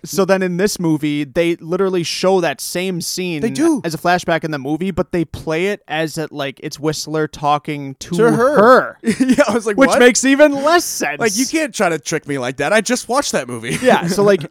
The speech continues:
Speaker 1: and the only thing that would make sense is if it was his adopted daughter, but that d-, doesn't come up either.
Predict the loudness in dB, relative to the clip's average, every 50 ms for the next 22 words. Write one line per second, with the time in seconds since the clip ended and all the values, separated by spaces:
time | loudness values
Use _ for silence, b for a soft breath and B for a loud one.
0 | _ _ -2 -2 0 2 0 0 2 2 0 0 -2 -2 -2 -2 -2 -2 0 -2
1 | -4 -4 -6 -6 -6 -6 -6 -8 -8 -8 -6 -6 -6 -4 -4 -4 -2 -4 -6 -6
2 | -8 -10 -12 -12 -12 -8 -4 -4 -4 -4 -4 -8 -16 -14 -12 -10 -10 -10 -10 -10
3 | -12 -12 -10 -10 -8 -4 -4 -4 -4 -4 _ _ -12 -12 -10 -6 -4 -4 -4 -4
4 | -6 -6 -6 -4 -4 -4 -6 -6 -6 -6 -6 -8 -8 -20